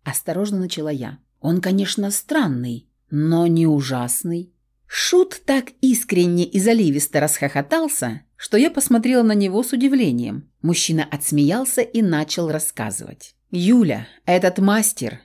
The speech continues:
палач, дознаватель. Самый настоящий и действующий, так сказать. И поверь, в пыточной его отнюдь не коробит от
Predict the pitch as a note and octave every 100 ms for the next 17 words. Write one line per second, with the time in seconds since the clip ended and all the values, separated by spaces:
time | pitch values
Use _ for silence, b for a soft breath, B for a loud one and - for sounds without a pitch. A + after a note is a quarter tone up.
0 | _ - D#3+ E3 F3+ D3+ - - - _
1 | _ - E3+ F3 A3 C4+ G#3+ - - -
2 | _ _ _ - D4+ D4+ G#3+ F#3 - D3+
3 | C#3+ D#3 G3 - G3 - F#3+ C#3 D3+ E3
4 | F3+ - G3 G3 - G3+ G3+ F#3+ - F#3+
5 | F#3+ F#3+ - _ _ _ - C4+ C#4 C#4+
6 | C#4 C#4+ E3 A#2 - - F#3+ F#3+ - G3+
7 | G3 F#3+ G3 - F3+ G#3+ A#3+ C#4 D#3 -
8 | D3 D3 D3+ D3+ F#3+ F#3 F#3 - D#3 D3+
9 | -